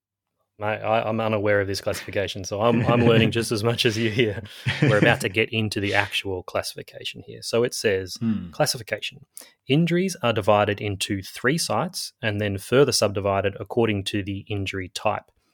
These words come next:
Speaker 1: Additional modifiers are then used to indicate the presence of neurological signs and other potentially relevant clinical factors.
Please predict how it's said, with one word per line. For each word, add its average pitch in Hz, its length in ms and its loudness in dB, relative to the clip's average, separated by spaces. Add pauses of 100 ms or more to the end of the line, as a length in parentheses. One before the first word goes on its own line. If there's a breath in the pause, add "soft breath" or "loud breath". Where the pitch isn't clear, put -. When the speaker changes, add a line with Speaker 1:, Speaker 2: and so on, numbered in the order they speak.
(140)
Speaker 1:
Additional 107 600 -2
modifiers 107 800 0
are 107 100 -6
then 117 300 0
used 104 500 -6
to - 120 -8
indicate 107 440 -4
the 120 60 -14
presence 151 500 -4
of 101 140 -10
neurological 104 640 -2
signs 120 480 0 (300 loud breath)
and 110 180 -2
other 113 340 0
potentially 98 480 -6
relevant 95 540 -4 (140)
clinical - 460 -8 (140)
factors. - 760 -8